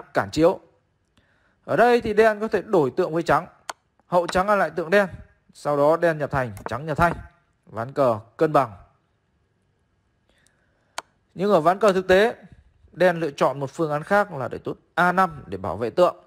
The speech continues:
Nếu tượng trắng ăn tượng đen thì tốt đen ăn lại tượng trắng, mở đường cho xe kiểm soát cột N M A. Và mặc dù bị tốt chồng nhưng đen sau đó có thể để tốt C năm, gạ đổi và hết bị tốt chồng,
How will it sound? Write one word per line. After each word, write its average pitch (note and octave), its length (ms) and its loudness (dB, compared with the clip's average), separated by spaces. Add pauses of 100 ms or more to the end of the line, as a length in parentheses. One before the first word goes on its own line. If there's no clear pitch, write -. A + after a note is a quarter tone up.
(960)
Nếu E3+ 120 -4
tượng G3+ 220 2
trắng G3 160 0
ăn G#3+ 140 2
tượng F#3+ 220 -6
đen F#3+ 260 2
thì D#3 100 -6 (180)
tốt A#3+ 180 4
đen G#3 220 2
ăn E3+ 180 -2
lại D#3+ 140 -4
tượng - 240 -8
trắng, D#3 220 0 (460)
mở D3+ 280 2
đường F3 180 -2
cho F#3+ 100 0
xe F#3 380 0
kiểm A2+ 180 -6
soát F#3 300 -2
cột D3 200 -2
N G#2+ 280 -8
M A2 40 -6
A. D3+ 320 0 (760)
Và C#3 120 0
mặc F3 160 0
dù F#3 200 6
bị F#3 140 0
tốt A#3 220 2
chồng F3+ 300 2
nhưng E3+ 160 -8
đen F3+ 260 2
sau D#3 140 -6
đó C#3 180 0
có F3 60 -4
thể D3 120 -4
để G2 100 -6
tốt D#3 180 -6 (260)
C G#3+ 220 4
năm, G#3 200 0 (320)
gạ D#3 180 2
đổi F#2+ 380 -4
và A2 260 -4
hết F#3+ 280 -2
bị G3 160 -10
tốt G3+ 200 -2
chồng, C3+ 220 2